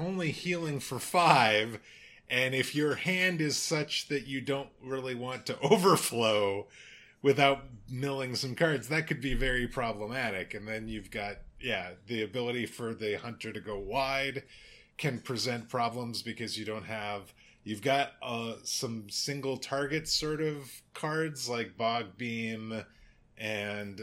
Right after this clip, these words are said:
and, and, and your minions that can attack one target unless you're running the, the Lake Thrasher.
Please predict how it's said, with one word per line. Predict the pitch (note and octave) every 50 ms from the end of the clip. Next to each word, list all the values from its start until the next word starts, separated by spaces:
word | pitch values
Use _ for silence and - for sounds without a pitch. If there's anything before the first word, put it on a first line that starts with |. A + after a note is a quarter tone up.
| G#2 - -
and, | - A2+ G#2+ G#2+ G#2+ G#2 A2 A2+ -
and, | A2+ G2+ G#2 G#2+ G2+ G#2 -
and | - G#2 G#2 G2+
your | G2+ G2+ G2+
minions | A2 B2+ D3+ D#3 C3+ A#2 G#2+ G#2 G#2 G2+ F#2 F#2+
that | A2+ G#2+ -
can | - A2+ G#2+
attack | G2+ - - A2 G#2 G2+ -
one | G2 G2 G2+ G#2 G2+ G2+
target | G2+ G#2+ G#2 G#2 F#2+ G#2 G#2
unless | G#2 G#2 F#2+ G2 G2+ G2 - - -
you're | G#2 G2
running | G2 G2+ G2+ G2+ G2 F#2+ G2 F#2+
the, | G#2 G2 G2 G2 F#2+ -
the | G#2+
Lake | G2+ G#2 A#2 C3+ B2+ -
Thrasher. | - G#2+ G#2 G2 F#2+ F#2+ F#2 - - G2+ G#2 A2+ A2